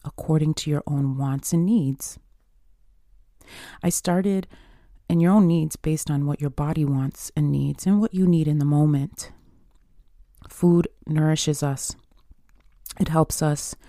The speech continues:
grow our bodies. It helps us sustain our bodies, helps our mind and body function at top speed and levels. Um, speed being, you know, it gives you energy.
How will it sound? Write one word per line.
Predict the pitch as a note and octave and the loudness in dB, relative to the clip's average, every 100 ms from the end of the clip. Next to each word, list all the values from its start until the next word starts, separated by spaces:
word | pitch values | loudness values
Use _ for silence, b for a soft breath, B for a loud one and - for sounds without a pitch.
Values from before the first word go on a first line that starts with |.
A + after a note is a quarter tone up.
| B B - | B B -12
grow | E3 F#3 F#3+ G3 F#3+ - - | -4 0 2 2 0 -4 -8
our | D3+ | -8
bodies. | - D#3 E3+ E3+ E3+ E3 - B B B B | -4 -2 -2 0 -2 -2 -6 B B B B
It | D#3 | -4
helps | D#3+ - - | -4 -4 -6
us | |
sustain | - D3 - - D3 D#3 | -8 -8 -6 -2 2 2
our | D#3 | 0
bodies, | D3 C#3 C#3+ C#3+ C#3 C#3+ - _ b b b b b - | -2 -6 -4 -4 -4 -6 -10 _ b b b b b -10
helps | D#3+ - | -8 -4
our | D#3 | -4
mind | C#3+ C3+ C#3 D3 D3+ D3+ - _ - _ _ | -2 -2 0 0 2 0 -2 _ -20 _ _
and | - C#3 | -6 -6
body | C3 C#3+ D3 C#3+ C3+ | -4 -6 -4 -4 -6
function | - - D3 D3+ D#3+ - D3+ D3+ D#3+ - D#3+ | -12 -8 2 2 2 0 2 0 -2 -4 -4
at | - | -4
top | - D3 C#3 | -6 -10 -10
speed | - - - D3+ D3 D3+ | -10 -12 -8 -6 -2 -2
and | C#3 C3 | -2 -4
levels. | C3 C#3+ D3+ D3 D3 - - b b b b b b _ | -4 -4 -4 -2 -4 -10 -16 b b b b b b _
Um, | D3+ C#3 C3+ C3+ E3 _ _ - | -6 -4 -4 -8 -14 _ _ -18
speed | - - - D3+ D3 - | -14 -10 -6 -4 -4 -6
being, | C#3+ C#3 C#3 C#3 - - | -4 0 0 -2 -8 -8
you | C#3+ | -6
know, | C3 B2+ C#3+ - _ _ _ _ _ _ _ _ _ | -4 -6 -10 -14 _ _ _ _ _ _ _ _ _
it | E3 | -6
gives | E3 D#3+ | -4 2
you | F3+ | 2
energy. | F3+ G3+ - C3+ | 2 0 -2 -6